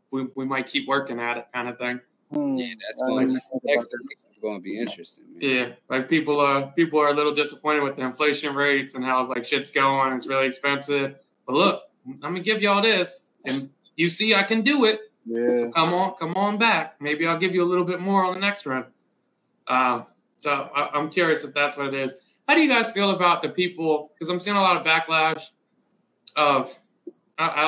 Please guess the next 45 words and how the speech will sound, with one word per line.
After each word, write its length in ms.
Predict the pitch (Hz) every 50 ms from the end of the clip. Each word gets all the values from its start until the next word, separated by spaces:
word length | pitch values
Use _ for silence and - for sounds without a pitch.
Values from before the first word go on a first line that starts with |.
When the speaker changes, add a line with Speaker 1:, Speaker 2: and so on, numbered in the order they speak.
| 160
Speaker 1:
I 40 | 156
just 160 | - 143 135 151
watched 220 | 147 147 143 -
a 40 | 147
clip 240 | - - 156 147 -
too, 200 | - 165 156 147
and 120 | 139 135
it 100 | 143 143
was 220 | 147 147 147 147 - _ _ _ _ _ -
more 200 | 170 170 170 165
so 180 | 160 185 165
the 80 | 156 151
guy 200 | 151 156 156 156
was, 180 | 151 151 139 135
like, 280 | 147 135 127 127 - - _ _ _ _ _ _ _ -
talking 280 | - 156 151 151 147 147
to 40 |
Elizabeth 460 | 143 139 147 151 139 139 139 139 127 131
Warren, 320 | 147 156 160 156 143 135
and 80 | 131 139
he 60 | 143
was 180 | 143 139 135
like, 240 | 139 135 123 117 - - _ _ _ _ _ _ _ _ _ _ _ _ _ _ - _ _ -
"Am 100 | 143 151
I 140 | 175 190 196
gonna 160 | 196 185 175
get 140 | 165 175 160
my 120 | 160 147
money 260 | 143 156 180 180 175 165
back 280 | - 151 147 143 139
for 120 | - - 147
the 60 | 139
loans 300 | 135 147 156 160 156 139
I 120 | 143 131
paid 360 | 127 - 175 165 156 143 127 -
since 160 | 135 127 131
you're 100 | 139 131
forgiving 400 | 135 - 131 131 143 143 135 127
loans, 360 | 135 147 147 131 123 117 113
if 100 | 123 120
that's 200 | - 135 127 -
what 100 | 135 127 -
you're 80 | 135
gonna 160 | 127 123 120 117
do?" 300 | 127 143 143 127 117 113